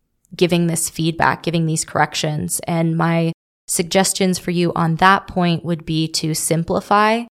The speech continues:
the correction so that you're giving them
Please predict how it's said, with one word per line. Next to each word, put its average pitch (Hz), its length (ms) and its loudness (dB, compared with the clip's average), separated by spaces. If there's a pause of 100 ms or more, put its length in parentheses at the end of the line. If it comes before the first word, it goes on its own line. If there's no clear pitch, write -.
(200)
the 202 80 -2
correction 254 720 0
so 196 200 0
that 170 240 0
you're 175 160 0
giving 175 380 0
them 170 340 2